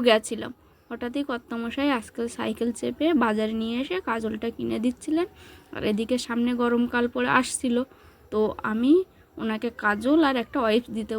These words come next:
বললাম। তারপর ওই দোকানদার দাদাভাই আমাকে বোঝাচ্ছিলেন কিছু প্রোডাক্টের বিষয়, কিন্তু আমি তো তেমন কিছু একটা ব্যবহার করি না।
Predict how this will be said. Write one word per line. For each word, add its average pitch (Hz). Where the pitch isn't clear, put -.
বললাম। 220
তারপর 233
ওই 220
দোকানদার 214
দাদাভাই 226
আমাকে 220
বোঝাচ্ছিলেন 233
কিছু 311
প্রোডাক্টের 226
বিষয়, 311
কিন্তু 233
আমি 220
তো 254
তেমন 214
কিছু 240
একটা 254
ব্যবহার 233
করি 330
না। 381